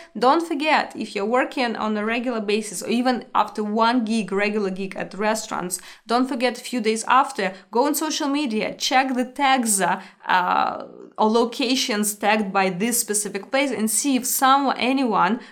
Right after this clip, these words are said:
recorded and put anything online. Maybe there will be some cute photo or cute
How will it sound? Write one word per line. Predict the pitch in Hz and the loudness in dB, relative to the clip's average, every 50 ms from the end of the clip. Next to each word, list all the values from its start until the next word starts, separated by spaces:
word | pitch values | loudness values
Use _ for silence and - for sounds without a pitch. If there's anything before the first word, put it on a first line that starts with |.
| - | -6
recorded | - 208 226 226 - - 269 269 285 277 262 220 - | -2 -2 -2 -2 -2 2 4 4 6 6 4 2 0
and | - 202 208 208 | -2 -4 -6 -4
put | - 277 277 - - | -4 -4 -4 -2 -2
anything | - 233 233 226 226 - 233 208 | -2 0 0 0 -2 -2 -4 -4
online. | - - 208 214 214 220 226 202 196 190 190 | -4 -2 -2 -2 0 0 2 2 0 0 -2
Maybe | 190 208 240 233 285 302 320 | -2 -2 -2 0 0 -2 -2
there | 277 240 247 269 277 277 294 | -4 -6 -6 -4 -4 -2 -2
will | 262 285 302 269 | -2 -2 -2 -2
be | 277 294 | -4 -4
some | 262 - 277 262 262 262 | -2 0 0 0 0 -2
cute | - - 294 262 | -4 -4 -6 -6
photo | - - - 311 311 302 311 311 220 - | -6 -8 -2 0 2 2 2 2 -2 -2
or | - 196 196 | -4 -4 -6
cute | - - 262 277 269 - | -6 -6 -4 -4 -4 -8